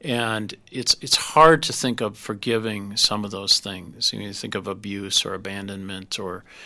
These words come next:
that kind of thing. Um, that, that's really hard stuff to forgive. So we need to talk about that.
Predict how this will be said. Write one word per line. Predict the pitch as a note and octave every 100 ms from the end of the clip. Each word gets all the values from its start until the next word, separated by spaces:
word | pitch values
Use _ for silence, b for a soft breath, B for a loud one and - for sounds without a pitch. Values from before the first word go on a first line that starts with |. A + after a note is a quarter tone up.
| B B B
that | A2 -
kind | A2 G2
of |
thing. | - G#2+ G2 G2+ -
Um, | A2+ G2+ G2 G2+ B B B _ _ - -
that, | D3 - -
that's | D#3 -
really | C3+ B2+ G#2+
hard | A2 G2+
stuff | - G#2 -
to | G#2
forgive. | - G2 F2+ F2
So | - D3
we | D3+
need | C#3 A2+
to |
talk | - G2+ G2
about | G2+ F#2 - -
that. | - -